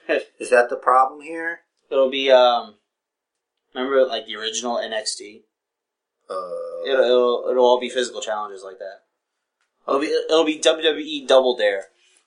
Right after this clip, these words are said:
Speaker 2: Oh, God! Why do they do this?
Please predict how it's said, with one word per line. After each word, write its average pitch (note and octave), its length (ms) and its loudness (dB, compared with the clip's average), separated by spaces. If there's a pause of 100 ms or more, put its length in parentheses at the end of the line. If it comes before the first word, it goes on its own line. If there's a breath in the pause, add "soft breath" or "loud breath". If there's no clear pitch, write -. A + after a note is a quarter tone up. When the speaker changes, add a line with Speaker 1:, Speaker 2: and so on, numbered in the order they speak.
(100)
Speaker 2:
Oh, G#2+ 100 -20 (240)
God! F2 400 -20 (720)
Why G#2+ 160 -18
do G2+ 60 -14
they F#2+ 180 -20
do F2+ 220 -18
this? - 520 -10